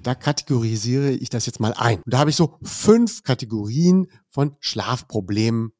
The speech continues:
nur mitgebracht. Es gibt natürlich mehr, aber ich habe einfach mal die fünf wichtigsten oder die fünf ersten, je nachdem, wie wir das bezeichnen wollen, arbeiten wir sie jetzt in den Tipps der Woche ab.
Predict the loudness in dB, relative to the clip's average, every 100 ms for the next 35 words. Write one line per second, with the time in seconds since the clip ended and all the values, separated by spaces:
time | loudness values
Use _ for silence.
0 | 2 6 6 4 -6 -8 -14 -18 -20 -20
1 | -20 -18 -6 2 2 2 -2 -6 -4 0
2 | 2 2 0 0 0 -2 -8 -6 -6 -6
3 | -6 -2 0 0 0 0 -4 -4 -2 -2
4 | -2 -4 -6 -8 -20 -10 0 2 4 2
5 | 2 0 -2 -4 -4 0 0 0 -4 0
6 | 0 0 -4 -16 _ -2 0 2 0 0
7 | -2 -2 0 2 0 -4 -6 -4 -6 -8
8 | -8 -6 -6 -6 -6 -8 -12 -20